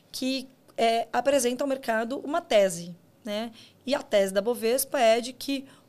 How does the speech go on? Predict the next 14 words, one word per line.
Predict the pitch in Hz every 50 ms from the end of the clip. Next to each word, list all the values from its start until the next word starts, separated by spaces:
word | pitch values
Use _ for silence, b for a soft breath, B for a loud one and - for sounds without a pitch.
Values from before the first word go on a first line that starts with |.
| _ _ -
uma | 269 285 330 330
das | - 311 311 -
maneiras | 285 269 247 226 214 208 208
de | 190 190
você | 202 214 202 - 233
analisar | 214 214 214 214 214 220 190 190 185 185
que | 185 - 277
tipo | - - - - - 208
de | 185 185
in-, | 202 202 208 196 - -
ações | - 208 - - - 202 190 185 180
você | 180 196 - -
poderia | - - 220 202 208 190 190
investir | 190 190 240 240 - - 247 269 294 330